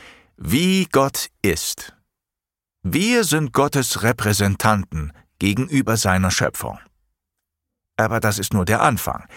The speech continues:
Es geht noch weiter. Der Ausdruck Selem Elohim, Gottesbild, wurde im gesamten alten Orient verwendet.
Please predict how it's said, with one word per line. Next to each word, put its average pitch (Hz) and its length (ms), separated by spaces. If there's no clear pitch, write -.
Es 147 220
geht 151 220
noch 151 180
weiter. 175 460
Der - 180
Ausdruck 185 520
Selem 165 640
Elohim, 131 640
Gottesbild, - 880
wurde 113 280
im 123 160
gesamten 156 540
alten 135 320
Orient 87 500
verwendet. 76 640